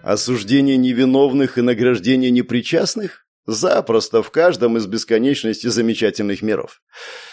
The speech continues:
Так, теперь и мне неплохо бы добраться до своих, и лучше поскорее, пока не началось. Практически бессильная общность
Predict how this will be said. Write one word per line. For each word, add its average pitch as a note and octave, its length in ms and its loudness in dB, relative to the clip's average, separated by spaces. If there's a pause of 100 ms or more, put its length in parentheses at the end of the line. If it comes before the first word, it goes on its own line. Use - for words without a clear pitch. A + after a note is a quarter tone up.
(240)
Так, C3+ 560 4
теперь F3+ 320 -2
и - 20 2
мне D3 360 4
неплохо B2 440 2
бы A2+ 80 0
добраться A2+ 400 2
до A2 100 0
своих, G#2+ 520 -2 (140)
и G#2 120 -4
лучше C#3+ 300 0
поскорее, C3 560 0
пока A#2+ 260 0
не G#2+ 140 -4
началось. G#2+ 580 -4 (320)
Практически C3 680 -2
бессильная B2 720 2
общность G#2 720 -2